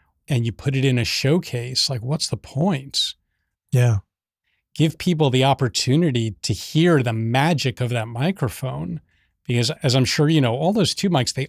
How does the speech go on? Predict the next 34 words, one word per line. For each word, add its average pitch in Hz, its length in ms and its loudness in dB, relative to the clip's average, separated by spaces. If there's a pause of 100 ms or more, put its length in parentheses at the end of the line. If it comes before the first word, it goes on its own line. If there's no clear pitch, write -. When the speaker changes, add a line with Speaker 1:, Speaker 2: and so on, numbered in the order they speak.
(100)
Speaker 1:
all 165 200 4
sound 117 400 2
different. 143 680 -4
Speaker 2:
Yep. 120 280 0
Speaker 1:
I 131 60 0
mean, 123 100 4
you 135 80 2
put 170 200 2
up 127 120 2
five 131 460 0
U 131 160 -2
forty-sevens, 127 920 0 (300)
you 131 160 4
will 131 80 6
hear 120 240 0
five 120 460 0
different 117 300 -4
microphones. 143 880 -8 (400)
And 113 140 0
that's - 260 2
what 135 140 -2
makes 123 400 0
them 113 240 -4
so 120 400 0
special 113 880 -2 (340)
and 113 200 0
so 117 580 0 (560)
amazing 123 840 0
is 120 480 0 (640)
one 131 320 4
might 147 240 4
be 139 100 0
right 123 320 2
for 110 580 -4